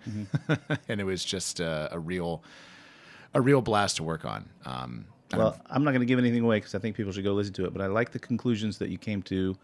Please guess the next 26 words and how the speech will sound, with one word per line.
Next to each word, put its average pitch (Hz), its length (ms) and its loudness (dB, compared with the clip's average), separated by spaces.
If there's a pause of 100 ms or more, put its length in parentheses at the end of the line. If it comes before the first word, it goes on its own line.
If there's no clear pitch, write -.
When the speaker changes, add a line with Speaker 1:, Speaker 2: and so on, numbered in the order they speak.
(220)
Speaker 2:
at - 120 -2
the 87 120 -4
end 98 280 2
regarding 95 360 4
the 92 80 0
two 104 160 -2
gentlemen 92 340 0
in 90 60 -2
question. 90 480 -2 (460)
Um, 90 340 -2 (140)
it - 60 -2
was 127 100 2
a 127 60 0
great 131 160 2
episode. - 320 -4 (200)
Speaker 1:
Thank 208 180 -2
you, 87 40 -6
man. 85 180 -4
Speaker 2:
Like, 131 100 -10
Speaker 1:
Appreciate - 360 2
Speaker 2:
I, 131 40 6
Speaker 1:
that. 131 40 4
Speaker 2:
I 139 40 2
really 156 180 4
do 135 140 6
enjoy 110 380 6